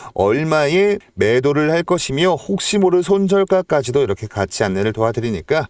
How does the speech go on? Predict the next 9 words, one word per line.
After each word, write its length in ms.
필요하신 320
분들은 400
미리미리 460
요청을 360
하셔서 460
받아보시면 640
될 160
것 100
같아요. 500